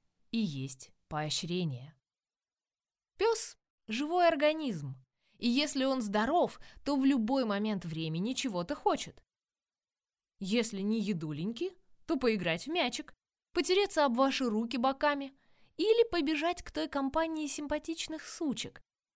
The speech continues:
обкашлять вопросики. Вот это желанное и станет вознаграждением, завершающим похвалу. Похвала — это всегда промежуточный этап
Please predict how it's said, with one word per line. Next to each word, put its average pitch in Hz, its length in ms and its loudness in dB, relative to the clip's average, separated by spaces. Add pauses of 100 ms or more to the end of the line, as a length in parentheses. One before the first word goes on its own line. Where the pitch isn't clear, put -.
обкашлять 156 640 -8
вопросики. 170 640 -8 (1200)
Вот 196 220 -2
это 262 200 2
желанное 214 840 0 (140)
и 277 100 2
станет 320 480 -4
вознаграждением, 262 1040 0 (320)
завершающим 233 880 0
похвалу. 151 560 -6 (1200)
Похвала — 254 560 4 (260)
это 262 200 -2
всегда 277 360 -2
промежуточный 247 960 -2
этап 359 300 -2